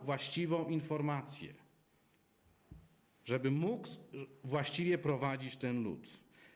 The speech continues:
Więc nie było to na zasadzie, że Jozue powiedział właśnie, aby każdy trochę jedzenia sobie z-, wziął,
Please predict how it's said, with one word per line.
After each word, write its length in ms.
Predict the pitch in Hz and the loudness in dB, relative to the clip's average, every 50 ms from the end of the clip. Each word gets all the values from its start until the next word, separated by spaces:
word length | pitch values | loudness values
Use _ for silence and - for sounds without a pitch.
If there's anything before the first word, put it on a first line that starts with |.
| - | 0
Więc 380 | 131 143 165 170 156 - - - | 2 4 4 4 2 0 2 2
nie 160 | 160 170 170 | 4 4 4
było 280 | 156 208 233 214 190 165 | 6 6 6 6 4 2
to 160 | - 147 143 | 2 0 0
na 140 | 143 135 127 | 0 0 0
zasadzie, 480 | 120 117 - - 143 143 131 127 131 | 0 -2 -2 0 0 0 0 0 0
że 140 | 127 127 131 | 0 0 2
Jozue 420 | 127 135 131 120 151 180 185 170 - - | 2 2 2 4 4 4 4 4 4 2
powiedział 600 | 123 120 110 131 165 185 165 165 185 185 180 170 147 | 0 0 2 2 2 2 2 2 0 0 0 -2 -2
właśnie, 340 | 143 147 139 135 - 143 139 | -2 -4 -4 -2 -2 0 0
aby 200 | 135 127 127 127 | 0 0 -2 -2
każdy 400 | 127 - 160 160 156 147 139 135 | 0 2 4 4 4 4 2 0
trochę 320 | 117 135 143 127 - 123 113 | 2 2 0 2 2 0 0
jedzenia 420 | 117 117 117 151 170 160 151 135 | 0 2 2 2 2 2 2 0
sobie 400 | - - 139 120 110 110 110 104 - - 101 117 120 113 | 0 -2 -2 -2 0 -2 -2 -2 -4 -8 -10 -12 -10 -10
z-, 220 | 117 120 120 120 117 | -8 -8 -6 -6 -6
wziął, 440 | 110 113 143 185 202 220 214 190 | -2 0 2 4 4 4 2 2